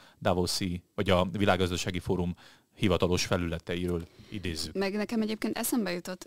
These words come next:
Speaker 2: két dolog. <laughs> Két dolog is eszembe jutott. Az egyik az, hogy, ö,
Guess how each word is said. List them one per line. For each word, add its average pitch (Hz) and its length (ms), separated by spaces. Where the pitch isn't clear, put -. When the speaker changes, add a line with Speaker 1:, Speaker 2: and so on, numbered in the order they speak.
Speaker 2:
két 190 220
dolog. 160 400
<laughs> - 360
Két 170 180
dolog 160 200
is 165 100
eszembe 170 280
jutott. 190 200
Az 185 120
egyik 196 260
az, 190 220
hogy, 185 220
ö, 180 240